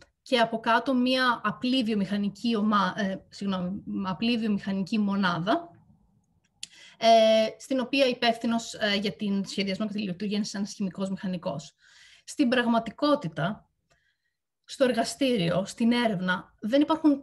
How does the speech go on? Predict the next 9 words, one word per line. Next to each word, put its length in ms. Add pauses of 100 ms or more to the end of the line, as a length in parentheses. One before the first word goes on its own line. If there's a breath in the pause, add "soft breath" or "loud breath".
(120)
τόσες 360
μεγάλες 380
διαφορές 600
και 140
τα 520
όρια 420
είναι 180
λίγο 220
θολά. 640